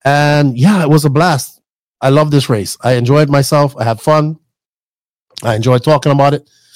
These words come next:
And I look forward to going to Florida Copper Championship here for my second ten scale race that I enjoy going to. So with that said, I'm gonna let you guys go. I, like I said, I am dropping two more podcasts this week.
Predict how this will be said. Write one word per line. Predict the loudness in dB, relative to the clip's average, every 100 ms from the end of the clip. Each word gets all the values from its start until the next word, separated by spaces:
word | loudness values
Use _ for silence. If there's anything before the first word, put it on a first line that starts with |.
| -20 -20 -20 _ -10
And | -2 0 2 0 0
I | 0
look | 0
forward | 2 0 2
to |
going | 0 -2
to | -2 -2 -4
Florida | -2 -2 0
Copper | -2 -2
Championship | -2 -2 -2 -2
here | -2
for | 0
my | -2
second | 0 -2 -4 -10 _ _ _ _ _ -4
ten | -2
scale | -2 0 0
race | 0 0
that | 0
I | 2
enjoy | 2 2 0
going | 0 -2 -4
to. | -8 -20 _ -20 -20 _ _ _ _ _ -4
So | 0
with | 2
that | 0 0
said, | 0 0 -4 -2
I'm | 2
gonna | 2
let | 2 2
you |
guys | 2 2
go. | 2 0 0 -2
I, | 0
like | 2
I | 2
said, | 0 0
I | 2
am | 2 2
dropping | 2 2 2 0
two | 0 0
more | 0
podcasts | 0 -2 0 -2 -2
this | -6 -6
week. | -8